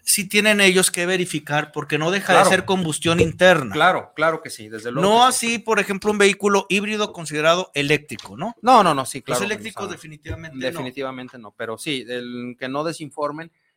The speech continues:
Speaker 2: porque los vehículos gasolina, gas y diésel, eh,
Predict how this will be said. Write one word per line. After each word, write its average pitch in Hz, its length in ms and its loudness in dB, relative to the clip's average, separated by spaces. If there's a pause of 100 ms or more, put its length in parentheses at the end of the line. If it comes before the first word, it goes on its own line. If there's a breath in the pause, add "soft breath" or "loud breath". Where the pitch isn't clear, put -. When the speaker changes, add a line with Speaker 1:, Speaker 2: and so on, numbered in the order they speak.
(140)
Speaker 2:
porque 123 540 -10
los 123 240 -12
vehículos 139 720 -8
gasolina, 120 840 -10
gas 113 580 -2
y 104 300 -14
diésel, 143 560 -2 (420)
eh, 110 300 -8